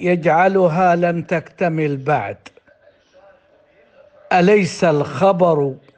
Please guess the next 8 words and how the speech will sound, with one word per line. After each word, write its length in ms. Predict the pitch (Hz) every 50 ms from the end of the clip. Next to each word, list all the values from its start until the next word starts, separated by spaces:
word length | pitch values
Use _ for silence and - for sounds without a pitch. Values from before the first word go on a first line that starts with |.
| _ _ _ _ - -
هو 280 | 190 220 208 202 196
المضاف 640 | 185 185 180 170 160 147 143 170 180 190 190 156 147
والمضاف 680 | 160 165 165 170 165 160 156 147 143 170 170 156 135 143
إليه؟ 580 | 156 160 147 131 135 139 147 160 180 208 214 - _ _ _ _ _ _ _ _ _ _ _ _ _ - _ _ _ _ _ _ _ _ - - - - _ _ _ _ _ _ -
أليست 640 | 185 170 180 208 226 233 208 - - 208 185 - 196
الجملة 720 | 196 180 160 147 175 226 226 220 208 196 185 180 175 170 165
مكتملة 1300 | 170 185 208 208 202 - - - - - - - 220 220 220 220 214 202 196 180 175 170 180 - 185 175
معنى: 840 | 170 170 165 151 156 175 190 180 175 180 190 185 190 202 208 208